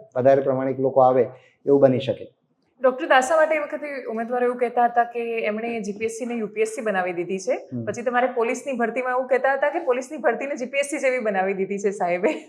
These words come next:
Speaker 1: <laughs>
Speaker 2: તો હવે પરીક્ષા કેટલી ટફ રહેશે, કેટલી તૈયારીઓ કરે યુવાનો?
Speaker 1: બિલકુલ, મેં કહ્યું ને કે પરીક્ષા માહિતી આધારિત તો અત્યારે મારી દ્રષ્ટિએ ન થાય એવો અમારો પ્રયત્ન હોય છે.
Speaker 2: હમ.
Speaker 1: બીજું, જો માહિતી આધારિત પરીક્ષા કરીએ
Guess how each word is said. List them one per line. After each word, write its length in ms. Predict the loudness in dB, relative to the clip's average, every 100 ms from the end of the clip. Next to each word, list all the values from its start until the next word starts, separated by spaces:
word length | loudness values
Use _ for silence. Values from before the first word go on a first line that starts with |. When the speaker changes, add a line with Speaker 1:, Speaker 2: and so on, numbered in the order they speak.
| _ 2 2 2
Speaker 1:
<laughs> 600 | 0 0 -2 -2 -6 2
Speaker 2:
તો 100 | 6
હવે 280 | 8 8 8
પરીક્ષા 760 | 6 6 4 -4 6 8 8 4
કેટલી 380 | -2 -2 0
ટફ 340 | 6 6 4 2
રહેશે, 360 | 2 2 0
કેટલી 280 | 0 -2 -4
તૈયારીઓ 440 | 2 6 6 4 2
કરે 260 | 2 2
યુવાનો? 400 | 0 0 -2 -4 -6 -10 4
Speaker 1:
બિલકુલ, 300 | 6 8 6
મેં 160 | 6 4
કહ્યું 200 | 4 2
ને 60 | 0
કે 360 | 0 -2 -4 -6 2
પરીક્ષા 300 | 2 4 2
માહિતી 380 | 4 4 6 6
આધારિત 420 | 8 6 4 2
તો 80 | 0
અત્યારે 600 | 2 4 4 2 -4 -10 _ 0
મારી 180 | 2 4
દ્રષ્ટિએ 680 | 2 0 0 2 0 -4 -8 0
ન 180 | 2
થાય 300 | 2 4 6
એવો 180 | 6 6
અમારો 260 | 4 4 0
પ્રયત્ન 360 | 0 -6 -6
હોય 200 | -10 -10
છે. 120 | -10 -10
Speaker 2:
હમ. 200 | -8 -8 -8 -6
Speaker 1:
બીજું, 180 | -4 0
જો 120 | 0
માહિતી 380 | 2 0 4 4
આધારિત 340 | 6 2 0
પરીક્ષા 300 | -2 0 0
કરીએ 460 | 0 2 2 0